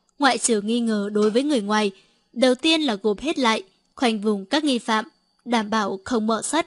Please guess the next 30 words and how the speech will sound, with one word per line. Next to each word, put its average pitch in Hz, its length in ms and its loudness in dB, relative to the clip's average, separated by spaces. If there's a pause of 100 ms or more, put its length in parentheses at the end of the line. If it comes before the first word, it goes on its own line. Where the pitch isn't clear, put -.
(100)
bất 302 260 -4
kỳ 214 180 0
một 202 160 -8
khả 226 160 -6
năng 220 240 -6
nào. 214 260 0 (680)
Sau 233 220 2
đó 214 340 0 (220)
tiếp 381 200 0
tục 247 160 2 (100)
thực 240 140 -10
hiện 240 260 0
phép 330 200 -2
loại 262 200 0
suy, 254 300 2 (360)
loại 254 180 0
trừ 226 200 2
dần 214 220 0
dần. 220 240 2 (500)
Đây 339 260 4
là 285 120 4
nguyên 247 300 -2
tắc 381 300 0
căn 320 180 2
bản 214 280 -2
của 226 140 0
cảnh 214 160 -4
sát 349 160 0
hình 254 180 2
sự. 220 320 0